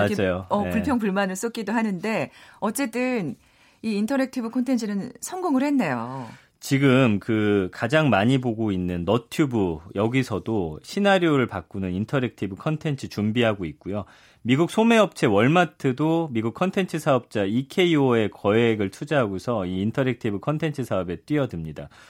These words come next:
Speaker 2: 사실 아이피티비 처음에 도입될 당시에 처음 이걸 시도했던 한국은 좀 걸음마 수준이긴 한데 서서히
Speaker 1: 네.
Speaker 2: 확장되고 있고요. 타 방송에서 사실은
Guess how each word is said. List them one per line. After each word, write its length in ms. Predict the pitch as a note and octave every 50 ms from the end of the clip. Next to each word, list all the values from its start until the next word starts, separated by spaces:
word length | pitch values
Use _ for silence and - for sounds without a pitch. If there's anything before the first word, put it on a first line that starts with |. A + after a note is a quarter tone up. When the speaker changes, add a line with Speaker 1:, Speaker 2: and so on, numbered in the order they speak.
| - - - - _ _ _ _ _ _ _
Speaker 2:
사실 240 | - E3 F3+ F#3
아이피티비 680 | D#3+ A#2 A2+ C3+ - G3+ - - G3+ F3 F#3 E3+ D#3+ D3
처음에 240 | C#3+ - F#3 F3+ D#3+
도입될 440 | - - B2+ C#3 D#3+ D#3+ - D#3+ C3+
당시에 760 | - A2 F#2 F#2+ G#2 G2+ - A2+ F#2+ F2+ F#2 F#2 E2+ E2 E2 -
처음 260 | - - D3 C3+ A#2
이걸 180 | G2+ G2 G#2 G#2
시도했던 480 | G#2 - - C#3+ B2+ A#2 - - G#2+ G#2
한국은 760 | G#2+ C#3+ D3 D3 C3 C3 A#2+ A2+ G#2+ G#2 A2 A#2 A#2 A#2 A2+ - _ _ _ _ _ _
좀 140 | - A2 G#2+
걸음마 480 | - - G#2 A2+ C3 D3 D#3 D#3 D3
수준이긴 520 | C#3 - D3+ - D3+ D3+ D3 C#3 C3 C3 C#3
한데 200 | C#3+ C#3 C3+ C3
서서히 360 | - - E3 E3 F3+ E3 D#3
Speaker 1:
네. 140 | C#3+ B2 A#2
Speaker 2:
확장되고 540 | - E3+ D#3 - F3+ F3 D#3+ D3+ B2 G2+ F#2+
있고요. 220 | F2 - - A#2 A#2 - - - - - _ _
타 200 | - - - G3+
방송에서 600 | - G#3+ A#2+ A2+ A#2+ - - D#3 D#3 D3 C#3+ D3+
사실은 500 | C#3 C#3+ C3+ B2 C3 B2+ C3 C3 B2 A#2